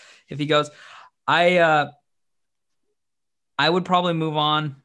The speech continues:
No, I wouldn't. I probably wouldn't. I, I wanna see what I see tomorrow,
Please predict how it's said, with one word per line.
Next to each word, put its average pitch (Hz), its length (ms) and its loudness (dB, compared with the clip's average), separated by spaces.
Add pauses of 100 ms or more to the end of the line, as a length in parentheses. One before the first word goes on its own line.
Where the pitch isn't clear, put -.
(240)
No, 160 100 -2
I 175 120 2
wouldn't. 170 300 -2
I 120 60 -8
probably 165 280 -6
wouldn't. 156 440 -8
I, 156 460 -4 (880)
I 160 80 0
wanna 247 220 4
see 233 180 -2
what 208 100 2
I 165 80 2
see 160 180 -4
tomorrow, 120 420 -6